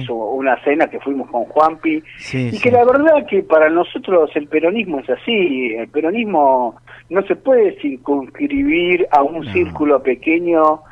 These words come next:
Speaker 2: Totalmente.
Speaker 1: en este caso a una elección donde uno
Speaker 2: Exactamente.
Speaker 1: gana, uno pierde, y porque perdí, eh, el que ganó que se ocupe y hágalo. No, para nosotros el peronismo es el peronismo, y si nos tocó perder,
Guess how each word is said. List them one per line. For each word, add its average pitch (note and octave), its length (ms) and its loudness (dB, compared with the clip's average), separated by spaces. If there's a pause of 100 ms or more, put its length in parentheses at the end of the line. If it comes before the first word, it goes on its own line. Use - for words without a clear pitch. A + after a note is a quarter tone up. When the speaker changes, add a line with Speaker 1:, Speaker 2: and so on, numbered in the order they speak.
Speaker 2:
Totalmente. C#3 720 6
Speaker 1:
en C3 120 6
este B2+ 120 4
caso D3 180 6
a D3 180 6
una D#3+ 240 4
elección C#3+ 440 0
donde B2+ 260 2
uno F#3+ 80 6
Speaker 2:
Exactamente. D3+ 720 4
Speaker 1:
gana, F3 280 6
uno D3 260 2
pierde, F#3+ 460 4
y C#3+ 220 -2 (120)
porque - 280 2
perdí, D#3 1000 -2 (440)
eh, A#2+ 440 4
el B2 80 -10
que C#3+ 160 2
ganó D3 320 4
que D#3+ 180 -2
se D3 60 2
ocupe F3 400 0
y C#3+ 100 2
hágalo. C3 380 4 (320)
No, A3+ 120 4
para G#3+ 180 4
nosotros E3 880 4
el C3 80 0
peronismo F#3+ 480 2
es - 100 -2
el C3+ 100 0
peronismo, C3+ 760 0
y A#2+ 300 -4
si D#3 80 -2
nos D3+ 160 -2
tocó G#3 320 0
perder, A#3+ 460 2